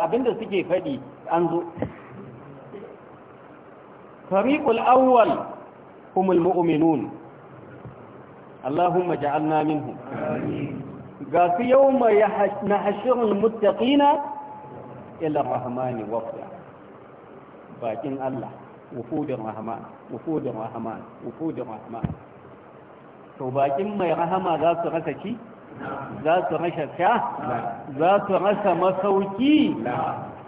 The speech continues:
Speaker 1: La haza wa la za. Komi an tattala,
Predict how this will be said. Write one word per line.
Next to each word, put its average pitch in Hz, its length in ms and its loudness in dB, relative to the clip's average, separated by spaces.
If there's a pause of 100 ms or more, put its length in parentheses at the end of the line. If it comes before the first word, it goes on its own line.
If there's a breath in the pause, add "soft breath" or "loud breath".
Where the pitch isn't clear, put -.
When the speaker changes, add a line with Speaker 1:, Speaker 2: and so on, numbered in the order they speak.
(840)
Speaker 1:
La 123 180 -6
haza 120 340 -2
wa 104 120 -6
la 95 160 -8
za. 92 180 -10 (1700)
Komi 160 380 -2
an 151 240 -4
tattala, 95 460 -8